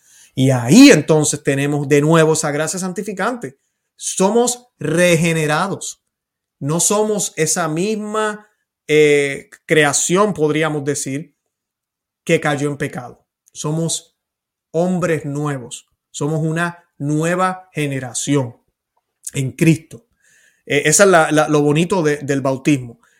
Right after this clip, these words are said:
Y eso es lo que Juan Escoto está explicando aquí. Y que nos va a ayudar también a ver a María. Ya mismito vamos a ir al papel de María. Pero eso es lo que explica San,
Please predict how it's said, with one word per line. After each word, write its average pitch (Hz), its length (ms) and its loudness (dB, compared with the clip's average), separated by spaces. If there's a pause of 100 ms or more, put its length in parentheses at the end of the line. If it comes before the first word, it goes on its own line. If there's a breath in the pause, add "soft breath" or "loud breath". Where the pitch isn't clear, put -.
(160)
Y 165 160 4
eso 262 160 4
es 269 60 4
lo 226 100 6
que 180 380 2
Juan 170 240 -2
Escoto 233 400 0
está 165 160 -4
explicando 160 500 -2
aquí. 156 400 -6 (280)
Y 160 100 -6
que 190 100 2
nos 190 100 0
va 185 100 6
a 190 40 6
ayudar 226 240 4
también 233 420 4
a 170 140 4
ver 165 100 4
a 170 80 2
María. 170 480 -2 (400)
Ya 147 240 0
mismito 175 320 2
vamos 165 220 2
a 160 80 4
ir 165 80 4
al 165 80 0
papel 147 260 -2
de 151 80 2
María. 147 400 -2 (600)
Pero 170 120 4
eso 220 120 2
es 247 40 6
lo 240 80 8
que 220 80 6
explica 214 320 0
San, 180 220 -4